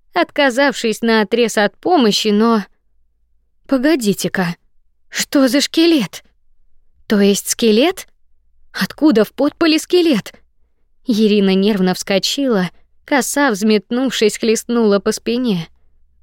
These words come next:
"Поди знай", пожал плечами домовой. "Старый владелец наверняка оставил, больше некому. А может, он сам это и есть.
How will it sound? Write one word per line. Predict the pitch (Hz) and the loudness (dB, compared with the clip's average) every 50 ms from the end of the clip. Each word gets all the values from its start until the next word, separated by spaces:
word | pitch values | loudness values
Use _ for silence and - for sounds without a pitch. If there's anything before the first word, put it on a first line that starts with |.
| _ _ - - - - - | _ _ -20 -20 -20 -14 -6
"Поди | - - 214 233 202 196 190 175 | -4 0 0 0 2 0 0 0
знай", | 170 185 180 165 - - - - - - - - - _ _ _ _ - | 0 -2 -2 -2 -4 -6 -10 -16 -20 -20 -20 -20 -20 _ _ _ _ -2
пожал | 247 208 190 185 202 185 170 165 | -2 -2 0 -2 -2 -4 -4 -4
плечами | - 190 190 190 - - 208 190 190 185 | -4 -4 -4 -2 -2 -2 -2 -2 0 0
домовой. | 185 185 190 190 196 214 226 233 220 180 170 160 - - - - - - - _ - - _ _ - - - - _ - - _ | 0 0 0 0 0 -2 -2 -4 -6 -6 -6 -10 -12 -20 -20 -20 -20 -20 -20 _ -20 -20 _ _ -20 -20 -20 -20 _ -20 -20 _
"Старый | - - - 359 370 370 370 339 | -8 -4 -2 0 0 0 0 0
владелец | 349 339 320 269 214 233 262 277 285 277 - | 0 0 0 0 2 0 2 2 0 -2 -2
наверняка | 302 269 254 247 226 240 233 208 - 233 214 208 | -4 0 0 0 0 0 -2 0 0 -2 -2 -2
оставил, | 202 - - 214 156 165 170 165 160 | -2 -4 -4 -4 -2 -2 -2 -4 -2
больше | 165 214 - 370 - - 392 403 | -2 -2 -2 -2 0 0 0 2
некому. | 349 277 233 220 - 240 240 240 240 240 226 - _ _ _ _ _ _ _ _ _ _ _ - - - - | 2 2 0 0 0 0 0 2 0 0 -2 -4 _ _ _ _ _ _ _ _ _ _ _ -20 -20 -18 -10
А | - - - | -8 -4 -2
может, | 233 196 - - | 0 -2 0 0
он | 214 202 | 0 -2
сам | 185 - 175 - - 175 | 0 -2 -4 -4 -2 -4
это | 170 - 175 | -2 -2 0
и | 175 180 180 | 0 2 2
есть. | 180 175 180 165 156 - - - | 0 0 -2 -2 -4 -6 -10 -12